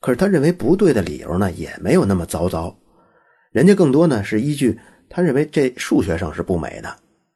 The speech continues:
所以哥白尼提出一个日心说。可是在哥白尼之后的七十多年里头，也是天文学巨匠的蒂谷，这个人眼神儿非常好，可以算是有一对儿鹰眼啊。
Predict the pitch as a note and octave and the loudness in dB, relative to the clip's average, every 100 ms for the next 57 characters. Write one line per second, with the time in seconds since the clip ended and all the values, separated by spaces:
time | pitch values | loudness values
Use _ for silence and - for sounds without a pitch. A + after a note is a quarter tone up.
0 | _ _ _ - C#3+ D3 C#3 C3+ A#2+ B2 | _ _ _ 0 2 4 4 4 2 0
1 | A2+ B2 A#2 A#2 A#2+ - D3 F2+ D#2+ D2+ | -4 0 0 2 0 0 -2 -2 -6 -10
2 | E2 - _ _ _ _ - C3+ F#3 D#3 | -12 -12 _ _ _ _ -2 2 4 2
3 | - F#3 F#3 E3 E3 F#3+ F3+ D#3 F2 - | 2 2 4 4 2 0 0 -2 -2 -4
4 | B2 G#2 G2+ G2 E2+ F2+ - D#2 - _ | -2 0 0 0 -2 -4 -6 -12 -14 _
5 | _ _ - E2+ D2+ E3+ F3 E3+ D3 C3+ | _ _ 0 0 0 -2 0 2 2 2
6 | A2 - G#2+ A2 E2+ E2+ - - F3+ B2 | -2 0 -2 0 -4 -6 -12 -2 0 0
7 | - - F2+ - _ _ _ _ _ _ | -4 -6 -6 -8 _ _ _ _ _ _
8 | - F#2+ G2 G2+ D#2+ - F2 G2 F2+ E2 | 0 2 2 2 -2 -6 -4 -2 -4 -6
9 | - - - - - - - - A2 A#2 | -10 -16 -20 -20 -20 -20 -8 -2 0 0
10 | G2 F2 C#2+ G2 A#2 F#2 B2+ C#3+ A#2+ - | -2 -2 0 0 2 2 2 2 0 -2
11 | - - | -12 -12